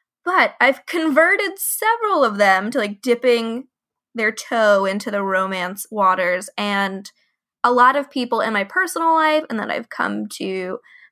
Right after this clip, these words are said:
meet and engage with often come to me for recommendations on, you know, "Here's what I read normally. What would you suggest?" Because, and I've told several people this, that you're not,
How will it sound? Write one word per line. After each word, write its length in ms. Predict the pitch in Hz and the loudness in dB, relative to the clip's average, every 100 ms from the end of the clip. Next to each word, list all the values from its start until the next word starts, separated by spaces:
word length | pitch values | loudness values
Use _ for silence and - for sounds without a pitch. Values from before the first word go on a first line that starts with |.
| - | -4
meet 280 | 302 339 - | -2 -2 -2
and 140 | 214 | -4
engage 420 | 196 208 254 247 | -4 -2 -2 0
with 340 | 262 240 254 - _ _ | 0 2 0 -6 _ _
often 440 | 208 220 - 214 208 | 2 2 -2 -6 -6
come 340 | - 233 240 | -2 0 0
to 120 | 233 226 | -2 -2
me 460 | 202 196 196 233 _ _ _ _ - | -2 -2 -4 -6 _ _ _ _ 0
for 240 | 214 214 | 4 4
recommendations 1120 | 220 202 208 202 196 233 247 254 214 196 196 202 | 4 0 -2 -4 0 2 0 0 -2 -2 -4 -2
on, 640 | - 196 190 190 190 214 226 _ _ _ - | 0 0 0 -4 -8 -10 -12 _ _ _ -4
you 80 | |
know, 120 | 208 202 | -4 -4
"Here's 380 | - 311 339 | 0 2 2
what 120 | 311 294 | 4 4
I 60 | |
read 240 | 247 247 233 | 4 0 0
normally. 540 | 208 208 202 202 202 | 2 2 2 -2 -4
What 340 | 226 202 202 | -2 2 2
would 160 | 214 208 | 2 -4
you 80 | 202 | -8
suggest?" 640 | - - - - - - - | -10 -10 -6 -6 -8 -18 -10
Because, 520 | 226 - 202 196 - _ _ _ _ _ _ _ _ _ _ _ _ | -6 -2 -2 -2 -8 _ _ _ _ _ _ _ _ _ _ _ _
and 100 | 247 | -2
I've 100 | 240 | -2
told 240 | - 277 262 | 2 2 2
several 260 | 254 233 | 0 0
people 280 | 247 233 214 | 0 -2 0
this, 260 | 202 208 - | 0 -2 -2
that 320 | 214 196 - _ - - _ _ _ _ _ _ 226 | 0 0 -2 _ -20 -20 _ _ _ _ _ _ -4
you're 180 | 277 294 | -2 0
not, 400 | 302 330 359 | 2 2 2